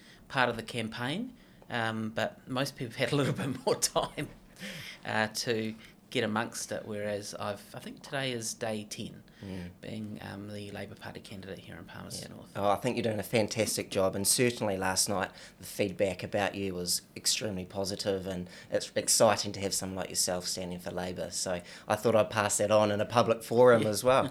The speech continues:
Speaker 1: <laughs>
Speaker 2: Um,
Speaker 1: Excellent,
Speaker 2: so,
Speaker 1: thank you.
Speaker 2: so I'm really, really interested in your pathway, because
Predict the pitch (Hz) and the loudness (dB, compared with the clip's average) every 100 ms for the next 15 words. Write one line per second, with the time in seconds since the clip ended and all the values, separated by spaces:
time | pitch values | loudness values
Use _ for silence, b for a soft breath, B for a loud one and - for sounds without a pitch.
0 | - - - 123 143 156 151 - 190 180 | -4 -14 -8 0 2 2 2 2 4 4
1 | 160 151 - 160 190 190 175 185 170 135 | 2 0 4 4 4 2 6 8 8 6
2 | - 135 175 175 135 151 170 - 127 113 | 0 -2 0 2 2 0 -2 -2 0 -2
3 | 107 120 - 117 127 117 98 95 101 117 | -2 -2 -4 -6 -4 -2 -4 -4 -4 -2
4 | 107 | 0